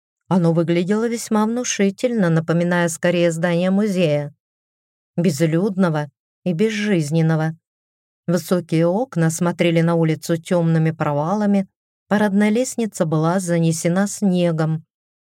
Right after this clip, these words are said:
Дорожки ко входу не прочищены, фонари вокруг дома погашены, а одно из деревьев, похожее на привычную ёлку,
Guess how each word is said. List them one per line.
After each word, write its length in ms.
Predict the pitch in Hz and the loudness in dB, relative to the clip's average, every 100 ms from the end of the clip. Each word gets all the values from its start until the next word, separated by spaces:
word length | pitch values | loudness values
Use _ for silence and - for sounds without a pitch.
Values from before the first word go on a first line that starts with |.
| _ - | _ 0
Дорожки 640 | 196 196 254 - - 160 | 2 2 -2 -6 -4 -4
ко 140 | - 160 | -2 -4
входу 500 | - - 160 156 147 - _ _ | -4 -4 -2 -2 -6 -10 _ _
не 180 | 185 208 | -2 0
прочищены, 920 | 220 220 - 170 165 - 170 170 165 _ _ _ _ _ | -2 -6 -6 -4 -4 -4 -2 -2 -6 _ _ _ _ _
фонари 340 | - 196 190 190 | 0 2 2 2
вокруг 400 | 185 190 185 175 | 0 -2 -4 -2
дома 240 | 214 226 | -4 -2
погашены, 800 | - 151 160 175 - 196 185 175 - _ _ _ _ _ - | -2 -4 -2 -4 -2 -2 -2 -4 -10 _ _ _ _ _ -2
а 160 | 190 | 0
одно 260 | 196 196 226 | 2 4 4
из 160 | 190 156 | 2 2
деревьев, 640 | 190 202 285 208 170 165 | 2 2 0 2 0 0
похожее 520 | 175 185 196 160 180 | -6 -2 -2 0 0
на 140 | 185 - | 0 0
привычную 680 | 196 196 185 - 185 180 | 0 0 0 0 2 2
ёлку, 560 | 190 247 269 247 165 | 2 2 0 -2 -2